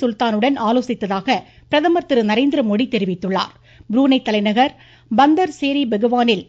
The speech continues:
சுல்தான் ஹாஜி ஹசனல் போல்கியாவுடன் இன்று இருதரப்பு பேச்சுவார்த்தைகளை மேற்கொண்ட பின் பிரதமர் வெளியிட்டுள்ள சமூக வலைதள பதிவில், இரு நாடுகளும் வர்த்தக உறவுகள், வர்த்தக தொடர்புகள் உள்ளிட்டவற்றை மேலும் விரிவுபடுத்துவது குறித்து ஆலோசித்ததாக கூறினார்.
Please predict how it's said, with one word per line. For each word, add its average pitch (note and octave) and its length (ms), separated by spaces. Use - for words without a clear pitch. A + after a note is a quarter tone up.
சுல்தான் E4+ 500
ஹாஜி B3+ 320
ஹசனல் C4 420
போல்கியாவுடன் B3 720
இன்று G#3+ 460
இருதரப்பு D4 580
பேச்சுவார்த்தைகளை A#3+ 680
மேற்கொண்ட A#3 380
பின் C#4+ 240
பிரதமர் C4 340
வெளியிட்டுள்ள G#3+ 500
சமூக A#3+ 420
வலைதள G#3+ 440
பதிவில், A3+ 360
இரு C#4+ 220
நாடுகளும் A#3 520
வர்த்தக B3 440
உறவுகள், G#3+ 580
வர்த்தக A#3 420
தொடர்புகள் C4 560
உள்ளிட்டவற்றை A3 640
மேலும் D4 480
விரிவுபடுத்துவது A#3 720
குறித்து A3+ 460
ஆலோசித்ததாக A#3+ 800
கூறினார். G#3 480